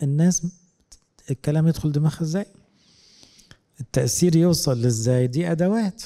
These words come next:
في كل جيل ممكن تبقى متطورة عن الجيل اللي قبله، لكن ما ينفعش إنك أنت تستمر على قالب قديم، لا، ما ينفعش. يعني من خمسين سنة ما كانش مسموح لواعظ يقول وعظة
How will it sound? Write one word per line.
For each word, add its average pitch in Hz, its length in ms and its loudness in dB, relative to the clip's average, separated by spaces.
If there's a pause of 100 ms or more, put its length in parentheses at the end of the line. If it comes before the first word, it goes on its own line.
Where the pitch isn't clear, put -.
(260)
في - 160 -8
كل 185 360 0
جيل 175 200 0
ممكن 180 400 -2
تبقى 156 460 -4 (540)
متطورة 147 600 0
عن 151 200 -2
الجيل 151 300 -2
اللي 151 280 -4
قبله، 151 220 0
لكن 170 260 0
ما 180 160 2
ينفعش 202 560 -2
إنك 147 300 -2
أنت 151 340 -2 (460)
تستمر 202 600 0
على 180 260 2
قالب 175 460 -2
قديم، 143 640 -2 (240)
لا، 170 80 -4
ما 196 140 -2
ينفعش. 185 540 -4 (440)
يعني 156 320 0
من 160 280 -2
خمسين 196 520 0
سنة 175 320 0
ما 151 100 0
كانش 180 500 -4 (140)
مسموح 156 760 -2
لواعظ 156 600 -2
يقول 175 420 0
وعظة 156 600 -2